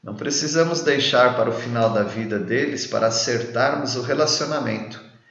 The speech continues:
E nem precisamos cuidar deles cheios de mágoa no coração.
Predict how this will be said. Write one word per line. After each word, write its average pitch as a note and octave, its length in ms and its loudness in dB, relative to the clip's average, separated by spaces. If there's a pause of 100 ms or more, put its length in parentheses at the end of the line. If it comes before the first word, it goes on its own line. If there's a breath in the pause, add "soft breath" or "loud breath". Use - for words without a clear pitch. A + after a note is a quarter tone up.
(440 soft breath)
E C#3+ 80 -4
nem F3+ 160 2
precisamos F3 640 2
cuidar C#3+ 560 4
deles B2 800 0
cheios C#3 960 -2
de A#2 140 -4
mágoa C3 720 2
no A#2+ 180 -4
coração. - 880 -4